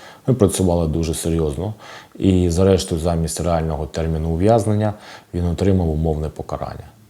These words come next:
Це не була абсолютна перемога, але це був значно кращий результат,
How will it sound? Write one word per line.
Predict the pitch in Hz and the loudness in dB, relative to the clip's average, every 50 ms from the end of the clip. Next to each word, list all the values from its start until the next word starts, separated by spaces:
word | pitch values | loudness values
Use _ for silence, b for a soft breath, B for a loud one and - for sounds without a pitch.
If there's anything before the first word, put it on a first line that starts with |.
| _ _ - - | _ _ -10 0
Це | - 131 127 | 2 4 6
не | 127 120 | 6 6
була | 107 110 110 110 101 85 80 | 6 4 4 4 4 4 2
абсолютна | 78 - - - 80 78 73 - 78 73 | 0 -4 -8 -6 -6 -6 -6 -6 -10 -12
перемога, | - - 80 73 73 69 69 69 69 67 67 69 69 71 _ _ _ | -10 -10 -8 -8 -8 -8 -8 -8 -10 -10 -10 -12 -14 -16 _ _ _
але | - 78 80 82 82 80 | -2 0 2 2 2 0
це | 73 - 98 95 | 0 2 2 2
був | 92 92 87 80 78 | 4 4 2 0 0
значно | 73 82 85 82 80 - - 76 | -2 -2 -2 -2 -4 -4 -8 -8
кращий | 76 80 80 76 71 71 - - 69 | -4 -2 -2 -2 -2 -4 -8 -10 -10
результат, | 71 67 67 73 73 - - 104 107 | -10 -8 -8 -10 -4 0 2 2 2